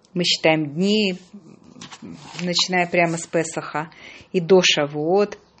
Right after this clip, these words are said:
Читаем дни, потом недели.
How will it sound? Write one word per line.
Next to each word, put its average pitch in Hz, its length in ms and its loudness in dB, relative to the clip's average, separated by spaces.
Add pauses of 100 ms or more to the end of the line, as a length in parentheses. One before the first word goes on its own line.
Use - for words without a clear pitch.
(240)
Читаем 151 480 -4
дни, 202 360 2
потом 151 500 -8 (160)
недели. 170 800 2